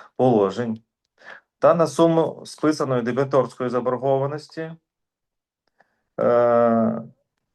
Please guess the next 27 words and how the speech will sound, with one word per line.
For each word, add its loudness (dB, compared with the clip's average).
е, 0
що 0
відповідає 4
ознакам, 0
визначеним, -2
е, 0
в 0
одинадцятому 0
підпункті -6
пункту 0
один -2
чотирнадцятої -4
статті -6
Кодексу. -6
Отже, 4
у 8
разі 4
списання 2
дебіторської 0
заборгованості, 0
щодо -4
якої 2
не -2
створено 0
резерв -2
сумнівних -4
боргів, -6